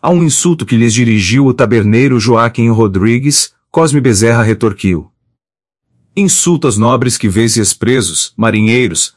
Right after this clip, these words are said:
mas fica sabendo que se não pudermos algum dia ajustar as nós contas contigo, ajustá-la com os tostos malungos, que para cá virem, os nossos filhos, os nossos netos, enfim, a nossa geração.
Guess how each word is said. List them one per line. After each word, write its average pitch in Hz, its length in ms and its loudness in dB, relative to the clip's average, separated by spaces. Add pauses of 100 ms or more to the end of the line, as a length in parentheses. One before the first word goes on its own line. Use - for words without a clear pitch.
mas 147 200 -2
fica 190 200 -2
sabendo 143 440 0
que 151 100 -2
se 147 140 0
não 151 100 2
pudermos 127 560 0
algum 123 320 2
dia 127 360 0
ajustar 120 520 0
as 110 160 0
nós 110 240 0
contas 120 380 -2
contigo, 110 680 -2 (300)
ajustá-la 160 580 0
com 135 140 -2
os 123 80 0
tostos 143 320 -2
malungos, 120 640 0 (200)
que 127 120 -2
para 113 260 0
cá 110 240 0
virem, 92 340 -4 (120)
os 92 160 -2
nossos 117 380 0
filhos, 101 560 -4 (400)
os 120 300 0
nossos 104 420 0
netos, 113 600 0
enfim, 110 340 -2
a 123 80 2
nossa 110 260 0
geração. 113 640 0